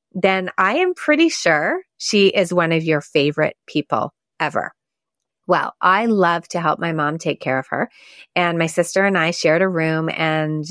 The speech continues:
everything. So I have many, many fond memories of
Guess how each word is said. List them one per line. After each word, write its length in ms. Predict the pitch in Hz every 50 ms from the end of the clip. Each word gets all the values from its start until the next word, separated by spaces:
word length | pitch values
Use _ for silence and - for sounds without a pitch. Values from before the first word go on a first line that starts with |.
| 156 - -
everything. 1000 | - 170 170 165 160 156 160 156 147 139 139 143 - - 67 69 - - 170 - _ - - - _
So 160 | - - 185 180
I 80 | 175
have 180 | 175 180 180 175
many, 420 | 180 185 190 208 220 240 247 247
many 220 | 233 220 190 190 185
fond 300 | - 180 165 165 160 160
memories 440 | 160 151 151 151 147 147 147 - - -
of 240 | 156 143 139 147